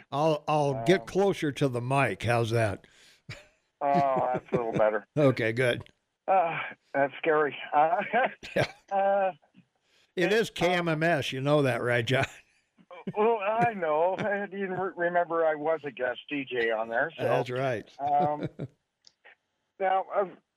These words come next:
Speaker 2: j-, uh, one point, 'cause I am driving, I just pulled on over for a brief minute here, is, is that,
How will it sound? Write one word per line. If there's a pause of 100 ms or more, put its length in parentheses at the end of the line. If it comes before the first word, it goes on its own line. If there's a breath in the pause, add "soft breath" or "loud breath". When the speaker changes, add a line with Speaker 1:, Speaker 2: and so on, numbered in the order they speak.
(440)
Speaker 2:
j-, (160)
uh,
one
point,
'cause
I
am
driving,
I
just
pulled
on
over (100)
for
a
brief
minute
here, (380)
is,
is (100)
that,